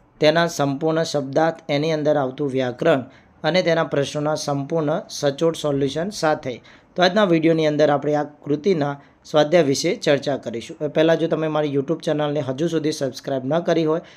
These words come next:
તો નીચે બેલ આઇકન બટનને all પ્રેસ કરી ચેનલને સબસ્ક્રાઇબ કરી લો, એટલે તમને દરેક વીડિયોની નોટિફિકેશન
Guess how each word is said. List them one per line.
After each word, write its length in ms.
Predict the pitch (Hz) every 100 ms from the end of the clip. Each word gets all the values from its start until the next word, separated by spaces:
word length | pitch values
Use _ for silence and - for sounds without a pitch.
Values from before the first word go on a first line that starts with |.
| _ _
તો 80 | 156
નીચે 240 | 143 139 185
બેલ 200 | 180 170
આઇકન 280 | 160 160
બટનને 440 | 147 135 147 143 151
all 140 | 147 143
પ્રેસ 320 | 143 139 139
કરી 240 | 143 143
ચેનલને 460 | 139 143 131 135 156
સબસ્ક્રાઇબ 580 | - 139 - - 190 160
કરી 200 | 151 139
લો, 200 | 143 143 - - 165
એટલે 160 | 175
તમને 260 | 175 156 151
દરેક 320 | 139 151 165
વીડિયોની 380 | 147 139 139 143
નોટિફિકેશન 800 | 139 123 147 135 120 127 143